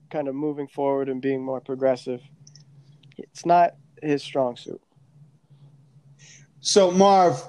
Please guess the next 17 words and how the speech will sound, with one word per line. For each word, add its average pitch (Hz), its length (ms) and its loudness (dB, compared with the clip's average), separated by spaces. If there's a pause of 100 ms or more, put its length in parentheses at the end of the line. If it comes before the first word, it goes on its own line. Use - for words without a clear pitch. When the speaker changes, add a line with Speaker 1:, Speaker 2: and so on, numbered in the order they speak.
Speaker 2:
and 190 340 2
I 190 80 6
don't 196 200 4
mean 196 200 0
to 156 320 2 (140)
be 165 120 -16
tangential 170 680 -6
here, 151 260 -2
but 143 480 -4
I 135 100 -10
have 196 340 -2
to 170 120 -4
ask 180 360 -6
you, 147 300 -8 (600)
um, 147 560 -6 (600)
why 165 360 -2
aren't 220 400 0